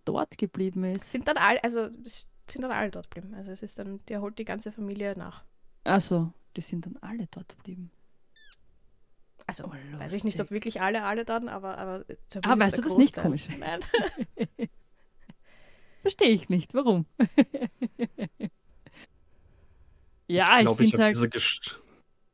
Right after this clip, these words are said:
Speaker 1: Geschichte, ja.
Speaker 3: Ja, ich hab diese Geschichte, glaub, das erste Mal in der Kinderbibel oder sowas oder im Kindergarten, glaub, ge-, ge-, gelesen, so.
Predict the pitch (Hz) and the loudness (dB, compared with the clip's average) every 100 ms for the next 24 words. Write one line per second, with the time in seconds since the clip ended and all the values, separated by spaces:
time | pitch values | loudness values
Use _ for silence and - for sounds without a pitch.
0 | _ _ - 180 214 226 202 202 - _ | _ _ -8 -4 -4 -4 -4 -6 -12 _
1 | _ _ _ _ _ _ _ _ _ _ | _ _ _ _ _ _ _ _ _ _
2 | _ - - - - - - 135 135 135 | _ -20 -18 -14 -12 -12 4 12 12 12
3 | 139 135 131 123 139 123 - 117 120 123 | 8 4 4 2 0 0 0 2 2 4
4 | 117 123 123 117 113 - 131 127 110 104 | 4 4 4 4 2 2 2 2 2 0
5 | 104 101 107 104 101 101 104 - 123 110 | 0 -2 -4 -6 -6 -6 -6 -4 -2 -2
6 | 98 104 - 92 90 90 - 95 92 92 | -2 -8 -12 -10 -10 -10 -8 -8 -6 -10
7 | - 101 95 95 104 104 107 104 - 113 | -6 -4 -4 -6 -8 -4 -4 -4 -6 -8
8 | - 101 101 | -10 -8 -8